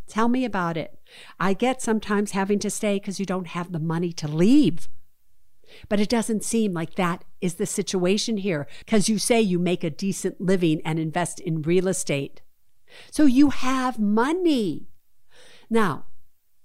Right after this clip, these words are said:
in relationship to the fact that he took out a loan from his four oh one K without telling you, that's one thing.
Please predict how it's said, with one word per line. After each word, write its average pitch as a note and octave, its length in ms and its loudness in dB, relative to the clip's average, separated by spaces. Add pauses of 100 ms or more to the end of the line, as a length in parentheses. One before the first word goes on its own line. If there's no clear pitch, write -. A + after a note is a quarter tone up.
in G3 140 -2
relationship G#3+ 800 -2
to B3 100 -6
the A#3 100 -6
fact E3+ 540 -4
that E3+ 140 -4
he E3 60 -4
took F#3 220 -8
out F#3 200 -2
a A3 60 -4
loan G3 380 0
from G3 180 -4
his G3 120 -6
four F#3 220 -2
oh F3+ 80 -2
one G3 180 -2
K F3 280 -4
without F3 440 -2
telling E3 380 0
you, - 300 -8 (680)
that's D#3+ 340 -2
one A#3 300 4
thing. - 460 -6